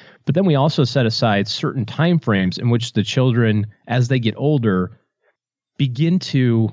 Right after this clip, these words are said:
have some control over portions of the trust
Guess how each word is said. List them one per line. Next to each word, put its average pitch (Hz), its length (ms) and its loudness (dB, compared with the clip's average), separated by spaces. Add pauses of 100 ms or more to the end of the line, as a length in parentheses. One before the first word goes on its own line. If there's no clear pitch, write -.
(480)
have 151 260 0
some 139 180 0
control 117 680 0
over 123 280 2
portions 143 600 0
of 101 140 0
the 95 100 -2
trust - 400 -2